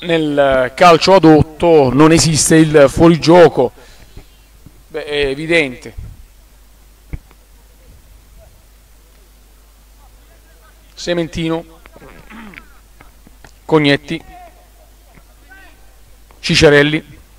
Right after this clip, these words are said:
si libera dell'avversario, adesso interviene Manzella, non riesce purtroppo a controllare il pallone che termina in rimessa laterale.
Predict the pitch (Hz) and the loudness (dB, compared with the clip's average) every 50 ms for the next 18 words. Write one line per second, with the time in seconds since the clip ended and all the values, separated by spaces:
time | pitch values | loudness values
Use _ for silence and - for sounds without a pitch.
0 | _ _ _ _ _ _ _ _ _ _ _ _ _ _ _ _ _ _ _ _ | _ _ _ _ _ _ _ _ _ _ _ _ _ _ _ _ _ _ _ _
1 | _ _ _ _ _ _ - - 139 147 165 156 147 151 143 135 147 147 147 139 | _ _ _ _ _ _ -20 -16 -10 -8 -6 -4 -2 -2 -2 -2 -4 -4 -4 -4
2 | 143 143 - - 175 165 151 147 156 160 - - 165 151 131 - 156 156 156 175 | -4 -8 -6 -4 -2 0 0 0 -2 -2 -4 -4 -4 -6 -2 -2 -4 -2 0 -2
3 | 175 170 160 156 151 160 175 180 175 160 - - 190 180 180 175 175 180 170 160 | 0 0 0 0 0 0 0 0 0 -2 -2 -2 0 0 0 0 0 0 0 0
4 | 156 165 165 156 156 165 175 170 156 - - - 175 165 147 147 151 127 - 170 | 0 -2 -2 0 2 2 2 2 2 0 -2 -2 -2 -2 -2 -2 -4 -6 -4 -2
5 | 170 151 - - 165 160 147 - - 170 143 151 160 165 165 156 151 156 160 156 | -2 -2 0 0 0 0 0 -2 -8 -10 -8 -6 -4 -2 0 0 0 -2 -2 -2
6 | 156 147 - 190 185 180 165 147 131 - 143 - - 160 151 151 147 143 143 147 | -4 -2 -2 -2 -2 -2 -4 -4 -6 -6 -8 -6 -6 -6 -6 -4 -4 -4 -4 -4
7 | 151 143 139 135 135 139 165 165 156 135 - 143 139 131 123 127 120 113 101 95 | -4 -4 -4 -4 -4 -4 -4 -8 -8 -6 -6 -6 -6 -4 -4 -4 -6 -6 -8 -10
8 | - | -18